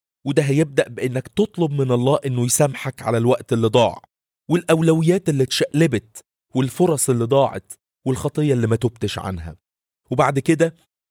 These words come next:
اعمل تعهد مع مخلصك اللي هتشوفه قريب:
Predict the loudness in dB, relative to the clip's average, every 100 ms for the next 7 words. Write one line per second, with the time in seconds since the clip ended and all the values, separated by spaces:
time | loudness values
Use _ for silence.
0 | _ 0 2 -4 -6 -2 -2 -2 -4 -6
1 | -6 -6 -4 -4 -2 -2 -2 0 -2 -2
2 | -4 -6 -4 -2 2 2 0